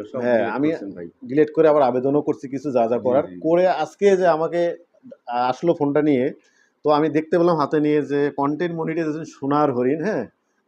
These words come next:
Speaker 2: এই দেখতে পাচ্ছেন, এই সোনার হরিণটি আজকে পেয়ে গেছে। হ্যাঁ, তো আলহামদুলিল্লাহ, এটা দীর্ঘ, হ্যাঁ, দেখা যাচ্ছে কি? তো দীর্ঘ অনেক সাধনার পরে এই, আহ, কনটেন্ট মনিটাইজেশন পেতে হয়, কিন্তু এখানে, এখানে অনেক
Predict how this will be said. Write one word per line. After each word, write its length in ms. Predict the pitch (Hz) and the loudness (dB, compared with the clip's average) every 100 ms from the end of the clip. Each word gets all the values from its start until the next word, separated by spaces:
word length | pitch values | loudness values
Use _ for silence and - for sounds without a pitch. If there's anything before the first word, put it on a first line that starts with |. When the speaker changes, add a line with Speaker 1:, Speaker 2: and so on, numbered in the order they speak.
| _ | _
Speaker 2:
এই 120 | 131 127 | -4 -2
দেখতে 220 | 135 156 | -2 0
পাচ্ছেন, 460 | 139 113 127 147 190 | -2 -2 -4 -4 -4
এই 160 | 127 | -6
সোনার 280 | 139 156 160 | -6 -4 -2
হরিণটি 300 | 147 160 156 | 0 0 -2
আজকে 360 | 151 123 - 156 | -6 -6 -4 -4
পেয়ে 260 | 156 143 120 | 2 4 4
গেছে। 240 | - 95 87 _ _ _ - | -2 -10 -18 _ _ _ -8
হ্যাঁ, 200 | 175 117 - - _ _ | -6 -6 -10 -20 _ _
তো 100 | 139 | 0
আলহামদুলিল্লাহ, 720 | 135 139 156 160 160 151 151 226 208 _ | 2 2 -2 -2 -4 -2 -2 -4 -10 _
এটা 160 | 131 123 | -10 -10
দীর্ঘ, 320 | 120 143 160 | -6 -6 -2
হ্যাঁ, 280 | 180 143 220 220 _ _ - | -2 -2 -6 -8 _ _ -8
দেখা 180 | 135 160 | 0 2
যাচ্ছে 220 | 170 214 | 2 0
কি? 140 | 208 120 - - _ _ _ _ _ - - _ _ _ - | -2 -2 -4 -20 _ _ _ _ _ -20 -20 _ _ _ -8
তো 60 | 131 131 | -4 -4
দীর্ঘ 280 | 120 160 180 | -2 0 2
অনেক 480 | 202 175 190 190 - | 2 2 0 -4 -6
সাধনার 440 | 147 156 170 170 | -4 -2 2 0
পরে 260 | 170 160 170 | 2 0 0
এই, 80 | |
আহ, 400 | 165 - 135 127 | -2 -4 0 0
কনটেন্ট 340 | 123 139 143 156 | 0 -2 -2 0
মনিটাইজেশন 280 | 156 151 151 | 0 0 -2
পেতে 220 | 139 151 | 0 2
হয়, 220 | 139 160 | 0 0
কিন্তু 180 | 143 135 147 | -4 -6 -6
এখানে, 180 | 139 | -6
এখানে 280 | 127 143 147 | -8 -8 -4
অনেক 220 | 160 170 | -2 -4